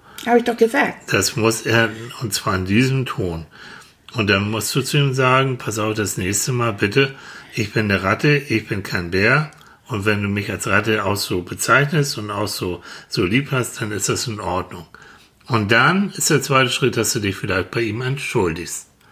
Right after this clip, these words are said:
Speaker 1: Warum?
Speaker 2: Weil du zu ihm gesagt hast, was hast du gesagt? „Du siehst aus wie ein Mops.“
Speaker 1: Ja, ich hab gesagt,
Speaker 2: Ja.
Speaker 1: er sieht plüschig aus, ein bisschen.
Speaker 2: Er sieht plüschig aus, so. Und dann
Speaker 1: Ja.
Speaker 2: kannst du ja sagen, „Das ist auch nicht okay“ und du möchtest dich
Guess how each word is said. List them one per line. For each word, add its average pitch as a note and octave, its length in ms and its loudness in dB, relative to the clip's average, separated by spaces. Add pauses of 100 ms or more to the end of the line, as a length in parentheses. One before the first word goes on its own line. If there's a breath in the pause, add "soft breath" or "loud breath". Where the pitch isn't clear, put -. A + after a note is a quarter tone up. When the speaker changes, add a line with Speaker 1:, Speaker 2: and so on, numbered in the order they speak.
Speaker 1:
Warum? G3 320 0 (400)
Speaker 2:
Weil F#2 200 2
du A2 200 4
zu A2+ 220 -2
ihm A#2 240 0
gesagt A#2+ 320 4
hast, A#2+ 160 0
was A2 160 0
hast B2+ 200 0
du B2+ 280 0
gesagt? C#3 580 2
„Du C3 60 0
siehst A2 260 0
aus A2 200 -2
wie C3 80 4
ein A2 100 2
Mops.“ - 440 -4 (760 loud breath)
Speaker 1:
Ja, D#3+ 420 -8
ich D3+ 160 -8
hab A2 100 0
gesagt, F#2+ 360 2
Speaker 2:
Ja. - 100 0
Speaker 1:
er D#3 120 2
sieht E3 240 -6
plüschig E3+ 520 -6
aus, - 260 -4
ein D#3+ 200 -6
bisschen. D#3+ 340 -6 (180)
Speaker 2:
Er A2+ 140 4
sieht G#2 240 2
plüschig A2 460 2
aus, F2 240 -2
so. F#2 220 -6 (200 loud breath)
Und - 140 0
dann D3+ 140 4
Speaker 1:
Ja. D#3 60 4
Speaker 2:
kannst D3 240 4
du C3 40 6
ja A2+ 120 6
sagen, G#2+ 360 4
„Das G#2 180 2
ist A2 160 0
auch G#2+ 200 4
nicht A2+ 180 2
okay“ A2 320 2
und G2+ 100 2
du G2+ 80 2
möchtest G2 400 0
dich G2 140 0